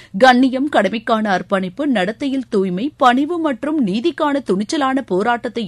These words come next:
எழுச்சியூட்டும் பல கதைகளுடன் இந்நாள் தொடர்புடையது என்றும் அவர் தெரிவித்துள்ளார். விஜயதசமி பண்டிகை நாட்டு மக்கள் அனைவருக்கும் வெற்றி, செழிப்பு மற்றும் மகிழ்ச்சியை கொண்டு வரட்டும் என்றும் அவர் கூறியுள்ளார்.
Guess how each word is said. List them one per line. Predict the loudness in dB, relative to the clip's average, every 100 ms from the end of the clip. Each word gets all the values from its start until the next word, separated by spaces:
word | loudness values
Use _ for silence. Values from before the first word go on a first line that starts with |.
| -6
எழுச்சியூட்டும் | -8 -6 -6 -4 -4 -6 -8 -20 2 4
பல | 6 2
கதைகளுடன் | 0 0 2 0 0 0 0
இந்நாள் | 0 0 0 -2 -2
தொடர்புடையது | -2 -2 -2 -4 -4 -6 -6
என்றும் | -8 -4 -4 -2
அவர் | -4 -4 -8 -6
தெரிவித்துள்ளார். | -6 -6 -8 -6 -8 -10 _ -20 -20 -6
விஜயதசமி | -2 0 2 2 2 -2
பண்டிகை | 0 0 0 0
நாட்டு | 2 0 0
மக்கள் | -4 -2 0
அனைவருக்கும் | 0 0 -2 -2 -2 -2
வெற்றி, | 0 -2 -4 -6
செழிப்பு | 0 0 0 -4
மற்றும் | -2 -2 -2 -2
மகிழ்ச்சியை | -2 -2 -4 -6
கொண்டு | -2 -2 -2
வரட்டும் | -4 -4 -6 -4
என்றும் | -6 -4 -6
அவர் | -2 -2 -2 -6
கூறியுள்ளார். | -6 -4 -8 -8 -10